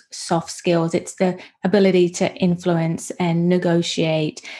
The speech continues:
s-, uh, the, the art of storytelling. And, um, and, and I think you, sometimes that can be, can be missed. So I'm really pleased to hear you say, you know, focusing on those, um, soft skills will, will help people going forward.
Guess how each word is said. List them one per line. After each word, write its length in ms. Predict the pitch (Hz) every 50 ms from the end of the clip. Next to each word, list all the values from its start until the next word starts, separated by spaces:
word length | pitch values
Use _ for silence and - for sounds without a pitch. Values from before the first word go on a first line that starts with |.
| - - _
s-, 340 | - - - - - - - -
uh, 160 | 190 180 175
the, 280 | 175 180 180 175 170 165 -
the 100 | 202 -
art 280 | 170 185 190 185 185
of 100 | 208 190
storytelling. 1120 | - - - - 185 180 180 180 180 180 180 180 - 180 170 165 170 170 160 156 156 156 - - - - - - -
And, 440 | - 180 190 185 180 180 180 180 -
um, 460 | 202 190 190 185 185 185 185 - - -
and, 180 | - 220 214 -
and 180 | - 208 196 202
I 80 | 202
think 360 | 202 - 240 240 233 240 -
you, 160 | - 214 214 214
sometimes 400 | - - 214 214 220 233 214 202
that 180 | 190 - -
can 160 | - - 196
be, 300 | 185 185 180 175 165 - - -
can 160 | - 185 175
be 100 | 180 170
missed. 300 | 175 190 262 302 - -
So 140 | - 202 190
I'm 140 | 190 190
really 320 | 196 202 196 196 190 185 190
pleased 400 | 190 - - - 180 180 175 180
to 80 | 185 180
hear 160 | 175 170 170
you 140 | 170 175 180
say, 300 | 175 - - 165 160 170
you 180 | 170 175 170
know, 160 | 165 165 165 165 - - - - - _
focusing 320 | - 190 185 - 190 185
on 140 | 180 170 160
those, 320 | 170 165 165 170 - - -
um, 320 | - 180 165 160 160 165 170 -
soft 560 | - - - - - - - 175 170 175 -
skills 420 | - - 175 165 160 165 165 -
will, 220 | 170 160 156 - -
will 80 | 175 170
help 280 | - 156 - - -
people 420 | - - 185 - - 160 160 156 -
going 380 | 190 - 160 156 156 156 156
forward. 640 | - - - 165 165 160 156 - - 226 269 269 -